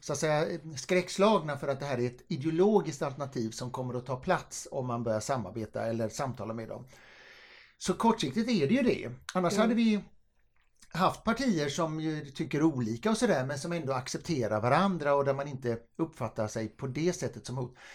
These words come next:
Speaker 1: Men li-, lite mer långsiktigt kan man ju säga att det är väl egentligen den här, eh,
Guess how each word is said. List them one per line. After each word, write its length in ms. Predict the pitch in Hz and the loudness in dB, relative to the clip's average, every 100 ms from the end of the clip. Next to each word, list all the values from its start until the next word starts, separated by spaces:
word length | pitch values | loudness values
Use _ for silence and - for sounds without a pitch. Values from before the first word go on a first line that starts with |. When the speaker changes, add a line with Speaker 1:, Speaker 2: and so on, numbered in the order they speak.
| - | -12
Speaker 1:
Men 240 | - 151 165 | -2 0 2
li-, 140 | 180 - | -2 0
lite 440 | 175 226 208 240 | 4 6 6 4
mer 160 | 254 202 | 4 4
långsiktigt 520 | 190 156 147 131 - | 4 0 -6 -10 -6
kan 120 | 143 | -4
man 80 | 143 | -2
ju 40 | |
säga 220 | 135 135 | 0 2
att 180 | 117 - _ _ _ _ - - | 0 -2 _ _ _ _ -20 -6
det 220 | - - | -4 0
är 200 | 160 190 | 6 8
väl 140 | 196 185 | 8 6
egentligen 680 | 165 180 127 120 202 214 | 6 6 6 -2 0 2
den 120 | 220 196 | 4 6
här, 400 | 175 127 110 - - _ _ _ - - _ _ _ _ | 6 6 2 -8 -20 _ _ _ -20 -20 _ _ _ _
eh, 100 | - | -10